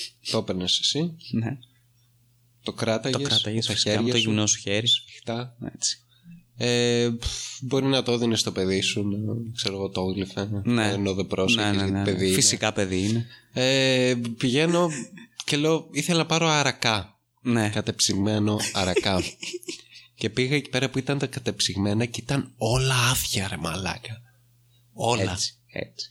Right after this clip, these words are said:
Speaker 1: Δεν βρήκα αρακά, τσατίστηκα.
Speaker 2: Φυσικά.
Speaker 1: Και πήγα, της έδωσα πάλι την κάρτα και έφυγα. Δεν πήρα τίποτα άλλο. Ήθελα και άλλα πράγματα, αλλά δε-, δε-, δεν
Speaker 2: Πήγες,
Speaker 1: ασχολήθηκα καν.
Speaker 2: άφησες τους μικροοργανισμούς
Speaker 1: Ναι.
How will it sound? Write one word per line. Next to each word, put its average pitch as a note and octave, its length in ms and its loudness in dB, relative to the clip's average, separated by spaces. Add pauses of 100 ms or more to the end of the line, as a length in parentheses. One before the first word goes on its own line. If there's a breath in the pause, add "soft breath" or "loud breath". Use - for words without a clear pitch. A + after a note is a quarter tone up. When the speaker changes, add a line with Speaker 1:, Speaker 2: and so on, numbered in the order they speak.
(100)
Speaker 1:
Δεν A2 140 -2
βρήκα A#2 280 0
αρακά, G2+ 500 -2 (280)
τσατίστηκα. A#2 720 0 (120)
Speaker 2:
Φυσικά. F#2+ 540 -4
Speaker 1:
Και - 120 -6
πήγα, B2+ 260 2
της - 160 0
έδωσα A#2 340 0
πάλι A2+ 200 0
την F#2+ 120 -4
κάρτα A#2 400 0 (320)
και A#2 60 2
έφυγα. F#2+ 380 0
Δεν G2 180 0
πήρα A#2 180 2
τίποτα A2 320 -2
άλλο. G2+ 120 2
Ήθελα B2 260 2
και B2+ 120 0
άλλα B2 160 2
πράγματα, G#2+ 400 2
αλλά A#2+ 180 4
δε-, A#2+ 140 2
δε-, A#2+ 240 0 (180)
δεν A#2 120 -6
Speaker 2:
Πήγες, C#3 260 4
Speaker 1:
ασχολήθηκα B2+ 480 2
καν. G#2 320 0
Speaker 2:
άφησες E3 420 2
τους - 160 4
μικροοργανισμούς C3 680 4
Speaker 1:
Ναι. E3 60 2